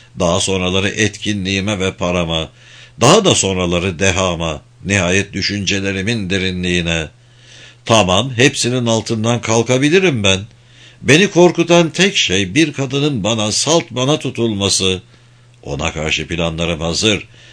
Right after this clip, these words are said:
Zehirler, hançerler, kesik başını gömeceğim karanlık mezarlar var mağaralarda. Yaşamaması gerek böyle bir kadının. Hele cinsel olarak bağlıysa ve hiç yalan söylemeyip beni her şeyden ve herkesten önde tutuyorsa.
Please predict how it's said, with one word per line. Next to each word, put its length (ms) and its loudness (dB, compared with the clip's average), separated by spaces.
Zehirler, 800 0
hançerler, 880 0
kesik 400 0
başını 340 0
gömeceğim 600 -2
karanlık 520 -2
mezarlar 640 0
var 220 0
mağaralarda. 920 -2
Yaşamaması 680 4
gerek 360 0
böyle 280 2
bir 160 -2
kadının. 520 -6
Hele 320 2
cinsel 440 0
olarak 400 0
bağlıysa 520 0
ve 160 -2
hiç 220 0
yalan 300 0
söylemeyip 640 0
beni 180 0
her 200 2
şeyden 460 -2
ve 80 0
herkesten 680 0
önde 400 -2
tutuyorsa. 800 -2